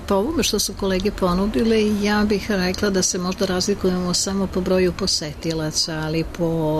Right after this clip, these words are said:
raznovrsnosti programa koje i male sredine i mali muzeji, uslovno, regionalni muzeji su veliki, možda i po nekim svojim zbirkama, kao što je to muzej u Prokuplju,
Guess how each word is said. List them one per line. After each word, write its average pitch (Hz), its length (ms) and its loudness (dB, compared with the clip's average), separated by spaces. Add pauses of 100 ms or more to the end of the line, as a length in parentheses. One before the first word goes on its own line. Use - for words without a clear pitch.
(120)
raznovrsnosti 170 880 0
programa 196 680 0
koje 160 440 0 (120)
i 160 340 2
male 196 380 2
sredine 160 600 -2
i 151 40 -2
mali 190 340 0
muzeji, 165 640 -2 (440)
uslovno, 175 680 2 (360)
regionalni 180 580 2
muzeji 170 360 0
su 175 200 0
veliki, 165 400 0
možda 165 280 0
i 160 80 2
po 170 120 -2
nekim 165 300 0
svojim 170 340 -2
zbirkama, 165 640 0
kao 160 180 0
što - 220 -2
je 160 60 4
to 170 180 -2
muzej 165 400 2
u 156 60 -4
Prokuplju, 165 680 -2